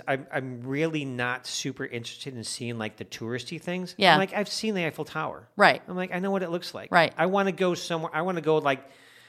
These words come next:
Speaker 1: the side street over there.
Speaker 2: Yeah.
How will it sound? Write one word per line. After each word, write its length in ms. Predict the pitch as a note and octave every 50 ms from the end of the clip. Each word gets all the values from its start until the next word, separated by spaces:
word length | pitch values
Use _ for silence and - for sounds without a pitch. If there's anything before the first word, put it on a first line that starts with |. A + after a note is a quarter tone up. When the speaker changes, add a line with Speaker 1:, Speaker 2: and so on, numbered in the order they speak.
| - _ _ _ _ - D#3 C3
Speaker 1:
the 80 | D#3+ D#3+
side 500 | - - - - - C#3+ D3 D#3 D#3+ D#3
street 320 | - - - C#3 B2+ A2+
over 240 | A#2+ A#2+ A#2 A2+ A2+
there. 320 | G2+ G#2 G2+ F#2+ F#2 F2+ F#2
Speaker 2:
Yeah. 220 | F#3 G3 F3+ D3+